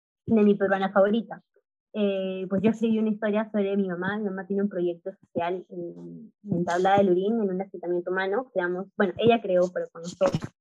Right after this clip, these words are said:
un colegio inicial para dar educación a niños, ya que como estaban en la punta de un cerro, no iban al colegio hasta sexto grado de primaria, entonces, tipo, ella dijo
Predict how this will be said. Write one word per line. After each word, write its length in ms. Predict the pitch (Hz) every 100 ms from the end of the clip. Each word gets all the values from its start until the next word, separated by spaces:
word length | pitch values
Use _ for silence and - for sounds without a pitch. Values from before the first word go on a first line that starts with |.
| - 170 -
un 180 | 214 214
colegio 460 | 208 202 208 196
inicial 400 | 190 175 185 175 - _ _ _ -
para 220 | 185 185
dar 240 | 190 196 196
educación 500 | 190 190 - - 202
a 40 |
niños, 300 | 233 254 226 214
ya 160 | 190
que 240 | 214 214 208 - -
como 240 | 202 196
estaban 320 | 185 220 220 240
en 100 | 226
la 100 | 180
punta 280 | 220 214
de 80 | 202
un 140 | 202 208
cerro, 320 | 196 196 196
no 180 | 196 214
iban 160 | 240
al 120 | 220 196
colegio 340 | 180 185 208
hasta 180 | 208 175
sexto 340 | 190 190 -
grado 200 | 175 180
de 80 | 180
primaria, 480 | 180 185 180 170 208
entonces, 420 | 214 180 - 170 _ _ -
tipo, 420 | 190 185 185 180
ella 440 | - 170 175 170 165
dijo 500 | 175 175 180 170